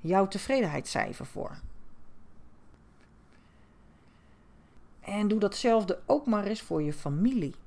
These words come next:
Hoe blij ben jij met je familierelaties?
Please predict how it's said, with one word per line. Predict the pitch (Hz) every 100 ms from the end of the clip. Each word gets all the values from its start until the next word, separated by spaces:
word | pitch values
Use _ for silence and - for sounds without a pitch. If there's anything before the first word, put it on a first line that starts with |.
| -
Hoe | 196 202
blij | 156 185 226
ben | 196 180
jij | 175 175
met | 165
je | -
familierelaties? | - 139 151 233 226 143 143 147 147 - - - -